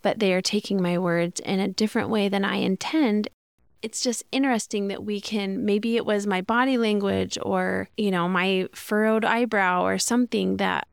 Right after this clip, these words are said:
caused them to think that I am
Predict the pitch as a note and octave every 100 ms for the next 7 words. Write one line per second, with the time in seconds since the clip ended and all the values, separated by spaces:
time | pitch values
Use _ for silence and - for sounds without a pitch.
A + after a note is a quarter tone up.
0 | _ - - A3+ A3+ A3+ G3+ G3 - -
1 | A3 F#3 G#3+ F#3+ - F3+ F#3 F#3 F#3 F#3
2 | - G#3 F#3 F3 F3 F3+